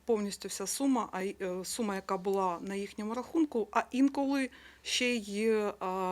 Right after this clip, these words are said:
заходять до, а, м, е, підвищують кредитний ліміт, і ці кошти також, е, людина втрачає ці кошти.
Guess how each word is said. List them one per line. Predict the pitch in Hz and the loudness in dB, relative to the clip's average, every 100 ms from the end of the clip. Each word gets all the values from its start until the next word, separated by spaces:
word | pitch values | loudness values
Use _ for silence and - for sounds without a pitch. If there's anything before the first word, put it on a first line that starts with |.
| 185 180 - - 180 | -2 -6 -12 -16 -12
заходять | 180 202 240 214 202 196 180 | -8 -2 0 2 0 -2 -10
до, | 175 196 190 185 185 - - - - - _ _ - | -2 2 2 0 -4 -10 -20 -20 -20 -20 _ _ -10
а, | 185 175 175 170 170 170 | -8 -6 -4 -4 -6 -6
м, | 170 170 175 175 180 - - | -8 -10 -12 -12 -14 -18 -16
е, | - 165 170 175 175 | -10 -8 -8 -8 -10
підвищують | - 208 247 - 196 | -6 -2 0 0 -2
кредитний | - 220 214 220 196 190 185 196 | -2 -2 -2 -2 -4 -4 -6 -4
ліміт, | 208 247 302 320 - | 2 4 4 2 -8
і | 208 202 196 | -6 -4 -4
ці | - 226 | -6 -4
кошти | 233 226 - | -2 -2 -6
також, | - - 214 208 - - | -12 -4 -2 -2 -4 -8
е, | 180 180 175 175 175 175 175 175 175 180 | -8 -6 -8 -10 -12 -12 -14 -14 -12 -6
людина | 196 220 208 185 - - - - - | -4 -2 -4 -6 -12 -20 -20 -20 -20
втрачає | - 214 208 214 190 180 | -10 -4 0 0 0 -2
ці | - | -10
кошти. | - 165 - 233 | -12 -12 -12 -16